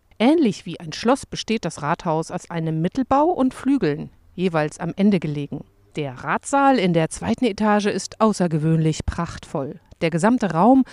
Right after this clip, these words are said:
ist in Holz getäfelt und geht über zwei Stockwerke.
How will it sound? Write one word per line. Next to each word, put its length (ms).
ist 160
in 160
Holz 280
getäfelt 640
und 140
geht 200
über 220
zwei 280
Stockwerke. 680